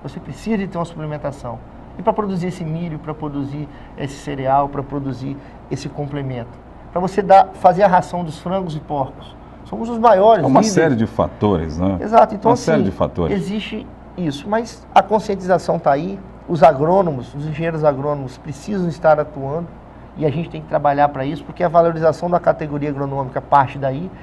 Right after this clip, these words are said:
Speaker 1: e é aí que traz segurança ao produtor rural.
Speaker 2: Muito
Speaker 1: Então,
Speaker 2: bem.
Speaker 1: quem tá atuando. Então, assim, importante, José, obrigado pelo esse espaço, a gente até te agradece logo.
Speaker 2: Não, eu, eu só, eu só queria deixar claro que quando o Maurinho vem, o tempo passa rápido demais.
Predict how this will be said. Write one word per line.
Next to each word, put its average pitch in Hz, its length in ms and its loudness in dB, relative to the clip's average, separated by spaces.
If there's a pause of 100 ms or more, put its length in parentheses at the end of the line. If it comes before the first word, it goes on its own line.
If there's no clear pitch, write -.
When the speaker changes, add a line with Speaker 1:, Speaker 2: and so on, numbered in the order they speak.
(120)
Speaker 1:
e 170 160 -2
é 196 60 8
aí 175 160 4
que 180 100 -10
traz 180 220 -2
segurança 170 420 -6
ao 156 60 -6
produtor 170 340 -8
rural. 180 260 -2 (220)
Speaker 2:
Muito 131 240 2
Speaker 1:
Então, 170 100 0
Speaker 2:
bem. 143 220 -6
Speaker 1:
quem 196 140 -4
tá 190 140 6
atuando. 175 300 -2
Então, 196 140 -4
assim, 160 280 -8
importante, 190 460 -2
José, 135 320 -4
obrigado 160 380 2
pelo 151 140 -6
esse 139 100 -10
espaço, 165 360 0
a - 20 -8
gente 156 100 -8
até 156 160 -6
te 170 100 -12
agradece 147 400 -6
logo. 151 300 6 (220)
Speaker 2:
Não, 220 160 6
eu, 214 140 0
eu 208 180 0
só, 214 180 4
eu 170 100 2
só 196 200 2
queria 196 260 2
deixar 147 320 2
claro 95 320 4
que 127 100 0
quando 170 240 2
o 185 40 4
Maurinho 120 360 4
vem, 208 140 2
o 285 60 2
tempo 156 220 -2
passa 175 260 2
rápido 185 240 0
demais. 190 360 2